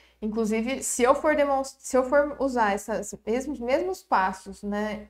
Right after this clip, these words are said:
seguindo por uma cadeia aí de derivações,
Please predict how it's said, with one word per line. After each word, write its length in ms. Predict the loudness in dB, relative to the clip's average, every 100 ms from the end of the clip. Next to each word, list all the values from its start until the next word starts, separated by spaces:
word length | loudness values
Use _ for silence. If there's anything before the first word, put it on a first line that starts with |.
| _ _ _ _
seguindo 560 | -2 0 2 0 -2
por 160 | -4 -4
uma 360 | -2 -2 -2 -2
cadeia 440 | -4 0 2 2
aí 160 | 0 -2
de 140 | -2
derivações, 920 | -2 -2 -6 -10 -6 -4 -4 -8 -12